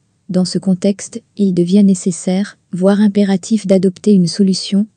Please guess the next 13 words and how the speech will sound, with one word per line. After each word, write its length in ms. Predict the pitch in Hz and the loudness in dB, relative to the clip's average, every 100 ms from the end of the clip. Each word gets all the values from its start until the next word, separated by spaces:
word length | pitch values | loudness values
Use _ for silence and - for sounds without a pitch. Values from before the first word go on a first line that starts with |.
| - | -8
pour 140 | 190 | -6
sortir 440 | - 208 - 220 | -4 -6 -2 -2
de 80 | 185 | 0
la 140 | 175 165 | -2 -2
crise, 460 | - 190 196 214 - - | -2 0 0 -2 -8 -12
qui 140 | - | -2
répond 320 | 196 202 202 220 | 0 0 0 0
aux 80 | 185 | 0
revendications 680 | 180 202 208 202 185 - 185 | 2 2 2 2 0 0 0
légitimes 520 | 185 196 196 208 196 | 0 0 0 2 2
du 120 | 165 | 0
peuple 320 | 156 196 196 | -2 -4 -2
algérien 600 | 190 185 185 165 160 180 | -2 0 -2 -2 -2 -4